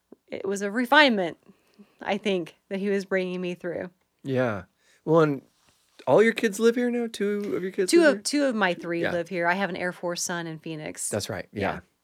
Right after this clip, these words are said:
Speaker 1: Mm-hmm.
Speaker 2: And how
Speaker 1: Can't, you can't move him here. I, I'll try. <laughs> I'll try to get him close to me.
Speaker 2: <laughs>
Speaker 1: I value having family close. I really do.
Speaker 2: Yeah.
Speaker 1: Yeah.
Speaker 2: Well, it's pretty amazing that you guys all kind of ended up here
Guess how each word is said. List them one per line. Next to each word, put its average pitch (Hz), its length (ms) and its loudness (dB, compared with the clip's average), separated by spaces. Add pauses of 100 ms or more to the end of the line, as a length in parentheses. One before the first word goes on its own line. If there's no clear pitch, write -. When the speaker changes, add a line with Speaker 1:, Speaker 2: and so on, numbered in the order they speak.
(100)
Speaker 1:
Mm-hmm. 175 240 -12 (260)
Speaker 2:
And 123 160 -2
how 131 60 4
Speaker 1:
Can't, - 180 4
you 277 160 4
can't 226 240 4
move 196 160 0
him 180 180 -6
here. 170 140 -6
I, 196 160 10
I'll 294 220 4
try. 196 500 4 (220)
<laughs> - 200 -8
I'll 285 60 0
try 349 300 6
to 392 100 2
get - 240 2
him 226 240 2
close 175 240 -4
to 196 160 -6
me. 185 300 -2 (260)
Speaker 2:
<laughs> - 280 -2
Speaker 1:
I 262 180 4
value 285 440 6
having 226 380 4
family 202 400 -2
close. - 340 -6
I 185 60 -6
really 180 280 -4
do. 170 280 -12
Speaker 2:
Yeah. 117 360 2 (100)
Speaker 1:
Yeah. - 120 -18
Speaker 2:
Well, - 120 -2
it's 170 80 -4
pretty - 180 8
amazing 170 460 6
that 110 180 -2 (180)
you 143 220 0
guys 127 220 4
all 131 200 8
kind 127 220 -2
of 117 80 0
ended 110 220 -2
up 107 140 0
here 101 440 -2